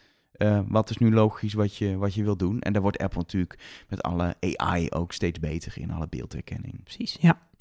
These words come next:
Speaker 2: Je krijgt op de Pro ook nog de andere verbeteringen, zoals de kleinere notch en, eh, eh, de langere batterijduur. Eh, er is ook een nieuwe kleur. Apple gaat, eh, grafiet, goud en zilver uitbrengen. Dus eigenlijk de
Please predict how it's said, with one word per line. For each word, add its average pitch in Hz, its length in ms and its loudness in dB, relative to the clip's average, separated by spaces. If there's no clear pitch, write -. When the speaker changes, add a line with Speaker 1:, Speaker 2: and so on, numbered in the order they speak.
Speaker 2:
Je - 120 2
krijgt 202 200 6
op 208 120 8
de 185 60 6
Pro 196 320 10
ook 190 140 8
nog 208 160 8
de 170 420 10
andere 202 280 10
verbeteringen, 185 520 8
zoals 151 140 2
de - 80 -6
kleinere 151 460 4
notch 147 480 4
en, 143 240 2
eh, 139 140 2
eh, 147 560 2
de 165 100 2
langere 151 240 12
batterijduur. 156 800 6
Eh, 147 260 6
er 151 120 6
is 175 140 4
ook 254 100 4
een 240 80 12
nieuwe 208 240 12
kleur. 220 360 8
Apple 185 220 6
gaat, 190 280 6
eh, 160 600 10
grafiet, 196 440 6
goud 175 320 8
en 147 160 6
zilver 202 360 6
uitbrengen. 196 500 6
Dus 156 100 0
eigenlijk 165 320 2
de 151 200 4